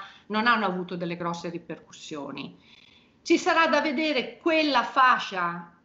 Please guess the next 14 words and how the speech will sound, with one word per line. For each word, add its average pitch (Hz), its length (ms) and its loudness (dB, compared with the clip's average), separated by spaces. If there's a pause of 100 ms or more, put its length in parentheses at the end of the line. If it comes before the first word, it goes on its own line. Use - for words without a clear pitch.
e, - 160 -18
e - 160 -8
che 285 100 -4
erano 320 240 -4
anche 208 220 -10
quelli 294 260 -2
che 240 80 -6
non 214 220 -6
vedevano 220 480 -4
l'ora 208 320 0
di 170 180 -6
tornare, 165 600 -8
devo 156 200 -10
dire, 170 520 -10